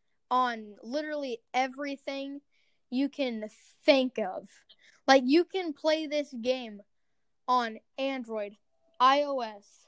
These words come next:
Mac, G-, PlayStation, Xbox, P C. Like, what can't you play it on?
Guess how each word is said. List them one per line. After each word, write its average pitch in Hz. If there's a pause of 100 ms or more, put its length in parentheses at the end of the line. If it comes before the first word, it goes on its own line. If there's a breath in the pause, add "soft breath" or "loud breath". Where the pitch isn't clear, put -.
(140)
Mac, 254 (1000)
G-, 262 (200)
PlayStation, 302
Xbox, 269
P 294
C. 294 (540)
Like, 269
what 285
can't 294
you 262
play 277
it 202
on? 190